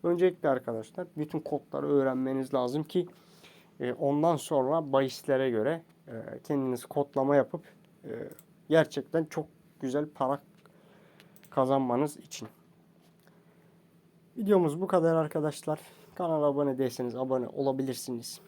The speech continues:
Ee, yarın arkadaşlar çok skorum var. Altı sıfırım da var, beş bir de var, dört iki de var. Ama onları vermeyeceğim. Onları gruptakilere vereceğim.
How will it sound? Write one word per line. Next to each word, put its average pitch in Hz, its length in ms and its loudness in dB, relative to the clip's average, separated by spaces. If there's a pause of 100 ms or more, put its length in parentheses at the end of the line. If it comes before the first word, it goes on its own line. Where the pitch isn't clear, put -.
(260)
Ee, - 40 -14 (340)
yarın 165 340 6
arkadaşlar 139 580 -2
çok - 260 -6
skorum 139 520 -4
var. - 480 -12
Altı 147 340 0
sıfırım 139 380 -4
da 127 120 0
var, 127 240 -4 (100)
beş 135 320 -6
bir 135 160 0
de 123 120 0
var, 123 220 -4 (100)
dört 139 280 -6
iki 139 140 -6
de 123 140 -2
var. 110 200 -8 (480)
Ama 156 240 2
onları 147 500 -2 (160)
vermeyeceğim. 131 520 0 (100)
Onları 143 300 0
gruptakilere 131 640 -4
vereceğim. 127 320 -4